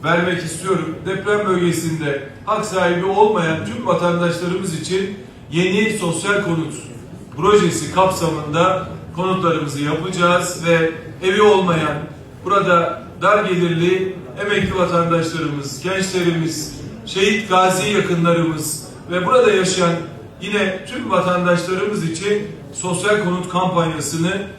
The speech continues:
başlatıyor olacağız ve deprem bölgesine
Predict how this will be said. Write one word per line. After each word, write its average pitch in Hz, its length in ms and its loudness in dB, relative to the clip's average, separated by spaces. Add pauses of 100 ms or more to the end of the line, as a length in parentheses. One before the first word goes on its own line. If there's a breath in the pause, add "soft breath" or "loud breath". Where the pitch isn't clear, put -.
(180)
başlatıyor 160 560 0
olacağız 170 760 0 (220)
ve 180 440 2
deprem 185 420 2
bölgesine 180 680 0